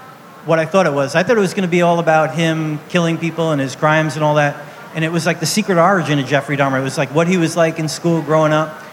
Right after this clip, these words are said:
Um, and it was unlike anything I'd ever seen. And when I finished it, again, I just knew this,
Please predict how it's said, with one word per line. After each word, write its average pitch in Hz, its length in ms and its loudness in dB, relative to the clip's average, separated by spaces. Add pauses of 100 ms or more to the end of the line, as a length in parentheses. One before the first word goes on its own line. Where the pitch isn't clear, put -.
(320)
Um, 139 400 0 (120)
and 165 120 0
it 170 40 0
was 165 200 -2
unlike 170 280 2
anything 170 300 -2
I'd 165 120 2
ever 156 120 -2
seen. 185 300 0
And 147 80 2
when 151 100 4
I 143 60 2
finished 196 400 0
it, 135 180 0 (640)
again, 165 240 0
I 147 80 2
just 151 220 -6
knew 160 260 4
this, 135 260 -4